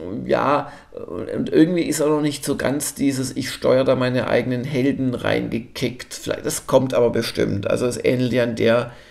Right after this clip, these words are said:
Beziehung X com schon auch sehr. Aber ja, ich war überrascht, dass es mich nicht so spontan angemacht hat. Dann habe ich ja im, äh, worauf freuen wir uns, erzählt,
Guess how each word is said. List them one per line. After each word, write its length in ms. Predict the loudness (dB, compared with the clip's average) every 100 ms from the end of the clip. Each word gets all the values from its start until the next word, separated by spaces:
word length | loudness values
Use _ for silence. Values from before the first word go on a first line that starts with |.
| -20 -8
Beziehung 500 | -6 -4 -2 -2 -2
X 340 | -6 -6 -8
com 240 | -2 -2 -2
schon 280 | -2 -2
auch 300 | 0 0 0
sehr. 480 | 0 2 4 2 0 -8 -20 -20 -20 -20 _
Aber 800 | -4 -2 2 4 6 6 6 4 2
ja, 180 | 6
ich 160 | 6 6
war 100 | 6
überrascht, 540 | 8 6 4 0 0
dass 160 | -2 -2
es 80 | -4
mich 200 | -4 -2
nicht 260 | -6 -6
so 160 | -4 -4
spontan 580 | -2 -4 -4 -2 0 0
angemacht 720 | -2 -2 -2 -4 -6 -8 -4
hat. 220 | -4 -4 -12 -20 -20 _ -20 _ -20 _ -20 -20 _ -20 -18 -14 -14 0
Dann 220 | 0 2
habe 120 | -2
ich 120 | 0
ja 300 | 2 2 2
im, 480 | 2 0 0 0 0
äh, 60 | 0
worauf 1800 | 0 2 2 0 0 -4 -6 -10 -12 -12 -10 -10 -8 -4 -2 2 2 2
freuen 340 | 2 2 4 2
wir 120 | 0
uns, 380 | -2 -2 -4 -4
erzählt, 640 | -4 -2 2 4 2 0